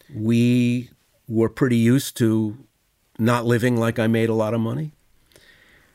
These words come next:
Now that all three kids are out of the house, our carrying costs are modest. I saved with the assumption that I wouldn't start using any of that retirement money until I was about sixty-eight.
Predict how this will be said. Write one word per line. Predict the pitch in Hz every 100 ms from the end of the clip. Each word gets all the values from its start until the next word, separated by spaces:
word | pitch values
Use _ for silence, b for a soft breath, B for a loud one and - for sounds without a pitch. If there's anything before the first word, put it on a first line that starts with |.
| b b 466 170
Now | 117 117
that | 120
all | 120 127
three | - 131
kids | 127 131 110
are | 117
out | 117
of | 117
the | 110
house, | 113 135 -
our | 101
carrying | 98 117 117 117 113
costs | 110 117 117 117 - -
are | 104 98
modest. | 101 98 95 165 - - _ B B B B B B B B B B -
I | 117
saved | 113 - - 202 170 127 131 - - - _ _ _ _ _ _ _ _ -
with | 123 139 -
the | 131
assumption | 117 143 123 - 120
that | 117 107
I | 107
wouldn't | 110 131 135
start | - - 113 110 -
using | 104 120 131 117 110
any | 107 110
of | 101
that | 104 101
retirement | 101 113 107 107 104 104
money | 104 104 98
until | 98 98 - 117 110 107 107 101 B B B B B
I | 107 104
was | 104 104
about | 104 104
sixty-eight. | - - 120 - 113 98 76